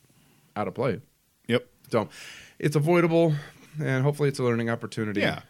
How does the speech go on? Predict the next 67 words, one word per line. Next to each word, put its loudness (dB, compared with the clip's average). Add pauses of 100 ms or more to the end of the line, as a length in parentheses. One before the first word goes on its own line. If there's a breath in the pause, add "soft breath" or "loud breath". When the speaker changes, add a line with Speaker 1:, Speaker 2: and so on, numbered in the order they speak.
(180)
Speaker 2:
and 2
the 0
team -2
was -4
really -2
cool -4
about -6
it. -4
Everybody's -6
patting -8
him -6
on -6
the -8
back, -8
et -20
cetera. -6
"Hey, -4
it -6
could -6
have -10
happened -6
to -6
anybody," -6
you -6
know, -8
that -4
kind -8
of -8
thing. -12 (260)
But -4
if -10
he's -4
playing -6
that -8
differently, -8 (720 soft breath)
I -4
don't -8
know. -18 (140)
I, -4
I'll 0
have 0
to -8
look -2
at -8
the -14
tape -6
again -12
and, -10
and -10
see -4
if -8 (120)
he -8
had -6
a -8
better -8
angle -8
of -10
approach -6
at -2
it -6 (160)
or -4
if -10
he -6
just -12
got -8
caught -12
flat-footed. -8